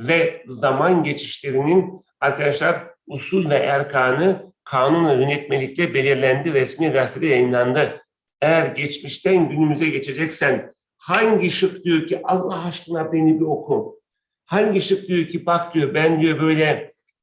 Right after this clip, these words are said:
geçmişten günümüze geçiş işlerine çok bakarım. Evet, today diyor hem de geçiş ücreti almam diyor. Çok kötü bir espri yaptım arada kaynamasın. Geçiş ücreti almadan bakın ne yapıyor?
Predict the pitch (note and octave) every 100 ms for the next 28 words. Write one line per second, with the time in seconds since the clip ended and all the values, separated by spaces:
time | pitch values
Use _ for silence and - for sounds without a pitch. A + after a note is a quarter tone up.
0 | B2 C#3+ D#3+ D#3 D#3 - E3+ E3 D#3 D#3+
1 | D#3 D#3+ D3 D3+ D3+ D3 C#3 D3+ D3+ D3
2 | D#3 - D3 C#3+ C#3+ D#3 D#3+ - _ _
3 | _ _ D#3 F3+ F#3+ F#3+ - - _ _
4 | _ _ _ _ _ - G#3 G#3 G3+ F#3
5 | D3 E3 E3+ D3 D#3 F3 D#3+ E3 D#3+ E3
6 | D#3 C#3+ D#3+ D#3+ E3 D#3 D3+ D#3+ E3 D#3
7 | D#3+ E3+ D#3+ - _ - C#3 D3 C#3 C3
8 | B2+ B2 C3 B2+ B2+ B2 B2+ B2 B2 B2+
9 | B2+ B2+ - - B2+ C3 A#2+ C3 B2 C3
10 | B2+ C3+ C#3+ B2+ B2 D#3+ D#3 - _ -
11 | C3 C#3 C#3 D3 C#3+ C#3 D3 D3